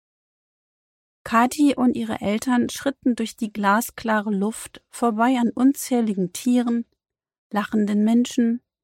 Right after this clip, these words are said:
umherlaufenden Kindern, Buggies, Aussichtspunkten,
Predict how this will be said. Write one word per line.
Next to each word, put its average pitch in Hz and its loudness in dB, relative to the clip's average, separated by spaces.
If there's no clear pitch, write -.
umherlaufenden 240 2
Kindern, 233 2
Buggies, 226 0
Aussichtspunkten, 226 0